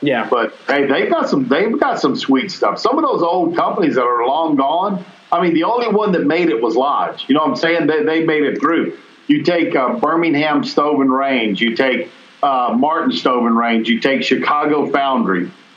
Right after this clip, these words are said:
Speaker 2: You know, all those, all those people were putting out some great iron back then, and it, you know, here we are talking cast iron on a barbecue, bar-, barbecue co-, podcast, but
Speaker 1: Hey, that's what
Speaker 2: hey,
Speaker 1: we do.
Speaker 2: you know,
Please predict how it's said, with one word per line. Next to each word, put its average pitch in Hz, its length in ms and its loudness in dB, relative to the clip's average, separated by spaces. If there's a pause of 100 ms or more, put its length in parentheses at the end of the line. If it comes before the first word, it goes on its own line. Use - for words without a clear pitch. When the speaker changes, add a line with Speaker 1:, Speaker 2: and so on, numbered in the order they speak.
(100)
Speaker 2:
You 156 100 2
know, 147 160 0
all 160 360 -2
those, 190 300 0
all 208 340 0
those 175 120 -6
people 190 300 2
were 123 180 0
putting 202 360 -2
out 131 220 0
some 104 200 -2
great 131 460 0
iron 139 480 0
back 110 280 -2
then, 120 400 0 (400)
and 127 200 2
it, 110 220 -2 (400)
you 160 80 2
know, 139 120 0
here 165 160 0
we 170 120 0
are 151 120 -2
talking 147 320 0
cast 143 260 0
iron 139 200 2
on 120 180 0
a - 20 -2
barbecue, 113 440 -2
bar-, 123 220 -2 (160)
barbecue 123 460 0 (120)
co-, 123 260 0
podcast, 110 720 -2
but 104 180 0
Speaker 1:
Hey, 175 180 0
that's 151 120 0
what 151 100 2
Speaker 2:
hey, 131 100 2
Speaker 1:
we - 40 -2
do. 143 340 0
Speaker 2:
you 160 60 2
know, 151 100 0